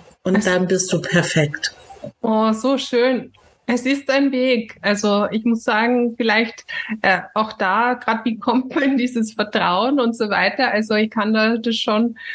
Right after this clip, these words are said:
Speaker 2: schon sehr, sehr, sehr gut nachvollziehen, äh, dass der eine oder andere sagt, „Ja, aber da, so weit bin ich jetzt noch nicht, dass ich gleich nach dem Aufstehen mich vor die Kamera setze und da durchstarte.“ Ähm,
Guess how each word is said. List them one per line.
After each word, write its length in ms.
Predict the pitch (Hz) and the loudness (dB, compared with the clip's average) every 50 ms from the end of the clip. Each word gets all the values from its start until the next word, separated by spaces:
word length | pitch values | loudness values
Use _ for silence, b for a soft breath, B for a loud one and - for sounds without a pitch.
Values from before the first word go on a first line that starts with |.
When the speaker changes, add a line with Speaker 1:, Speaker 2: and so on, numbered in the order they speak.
| B B B | B B B
Speaker 2:
schon 340 | - - - 214 220 220 220 | -8 -4 0 0 2 2 2
sehr, 240 | 220 214 208 214 214 | 2 2 2 2 2
sehr, 180 | 214 202 208 | 0 0 0
sehr 220 | 208 208 202 202 202 | 0 0 0 0 0
gut 240 | 208 220 226 220 | 0 -2 -2 0
nachvollziehen, 960 | 208 190 185 202 220 - - 214 226 220 - - - 220 220 233 240 240 233 B B B B B B B | 0 0 0 0 0 0 0 0 0 -2 -4 -4 -2 0 2 2 0 -2 -4 B B B B B B B
äh, 240 | - 196 196 190 196 | -4 -2 0 0 0
dass 160 | 196 202 202 | 0 -2 -4
der 120 | - 208 208 | -4 -4 -2
eine 260 | 202 196 202 214 220 | 0 0 2 2 2
oder 120 | 214 208 | 2 0
andere 220 | 190 196 202 208 226 | 0 0 0 -2 -2
sagt, 380 | 220 - 240 196 202 214 - _ - | -2 0 0 2 2 0 -2 _ -2
„Ja, 220 | 208 190 190 190 | 0 0 2 2
aber 480 | 180 185 190 202 202 202 202 196 180 - _ _ _ - | 2 0 0 0 0 0 0 0 -2 -4 _ _ _ -6
da, 440 | - 180 175 180 208 240 247 247 240 | -6 -4 -2 0 0 2 0 0 -2
so 240 | 240 - 247 262 254 | -2 -2 -2 0 2
weit 260 | 254 254 254 254 254 | 2 2 0 0 0
bin 140 | - 247 247 | 0 2 2
ich 120 | 247 247 | 2 0
jetzt 280 | 247 233 226 - - - | -2 -4 -4 -4 -4 -2
noch 220 | 220 233 226 - | -2 -2 -2 0
nicht, 300 | - 220 240 233 - - | 2 2 2 0 -2 -2
dass 200 | - 208 208 208 | -2 -2 0 0
ich 180 | - 233 220 - | -2 -4 -2 -2
gleich 300 | - 226 196 202 226 - | 0 0 2 2 0 0
nach 240 | 226 202 208 220 220 | 0 0 0 0 -2
dem 280 | - - 220 220 220 | -2 0 2 2 2
Aufstehen 840 | 214 208 185 190 214 220 - - - - 214 208 220 220 220 226 220 | 2 0 0 -2 -2 -2 -4 -8 -6 -2 -2 0 2 2 2 2 2
mich 140 | 220 220 220 | 2 0 -2
vor 80 | - 226 | -2 -4
die 100 | 233 226 | -4 -2
Kamera 420 | - - 196 202 214 220 226 226 233 - | -2 -2 0 2 2 2 0 -2 -2 0
setze 440 | 220 208 202 208 - - 247 208 | 0 0 0 -2 -4 -2 0 0
und 240 | 202 202 208 214 220 | 2 2 0 0 0
da 160 | 214 214 208 | 0 0 0
durchstarte.“ 880 | 214 214 - 233 247 254 - - - - 180 175 185 196 - - 233 226 233 B B B B B B B B B | 0 0 -2 -2 -2 -2 -4 -6 -2 -2 0 0 0 -2 -2 -2 -4 -4 -4 B B B B B B B B B
Ähm, 460 | 202 220 220 226 226 208 - - | 0 2 2 2 2 0 -4 -8